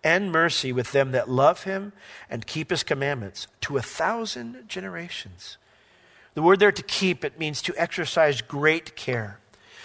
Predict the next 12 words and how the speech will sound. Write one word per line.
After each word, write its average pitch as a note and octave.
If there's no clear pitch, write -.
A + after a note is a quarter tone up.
Now, E3
the D#3+
word A3+
covenant E3
there D3
refers D#3
to F#3+
our D#3
relationship D3
with A2+
God. A2
God G3